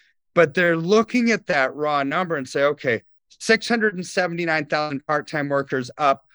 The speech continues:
minus one thousand on full-time workers."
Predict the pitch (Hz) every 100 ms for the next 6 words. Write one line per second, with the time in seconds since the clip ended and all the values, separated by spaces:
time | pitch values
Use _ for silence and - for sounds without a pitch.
0 | _ _ 147 160 185 226 226 - 175 175
1 | 170 156 160 151 160 165 156 131 127 -
2 | 156 175 - 147 123 117 113 - 113 110